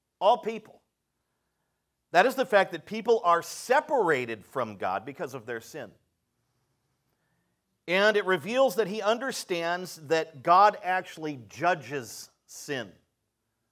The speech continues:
Now, in the first section here of this new text that we're looking at, Job begins to build an argument that supports his theological position,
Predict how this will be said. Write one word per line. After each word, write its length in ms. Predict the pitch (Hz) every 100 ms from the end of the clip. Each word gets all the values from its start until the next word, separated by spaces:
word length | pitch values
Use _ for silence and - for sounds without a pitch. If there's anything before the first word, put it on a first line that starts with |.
| _ _ _ _ _ _ _ _ _ _ _ -
Now, 140 | 160
in 60 | 190
the 60 |
first 460 | 180 226 294 - -
section 560 | 247 277 - 285 233 180
here 240 | 175 165
of 100 | 151
this 220 | 160 -
new 120 | 170
text 380 | 175 - - -
that 140 | 196 160
we're 100 | 170
looking 380 | 226 226 147
at, 240 | 120 127 120
Job 320 | 160 233 196
begins 440 | 226 165 208 214 -
to 100 | 202
build 280 | 180 190
an 120 | 185 175
argument 500 | 202 190 151 139 139
that 160 | 180
supports 480 | - 220 196 214 214
his 180 | 185 160
theological 760 | 170 160 143 156 156 160 180
position, 520 | 170 180 220 269 160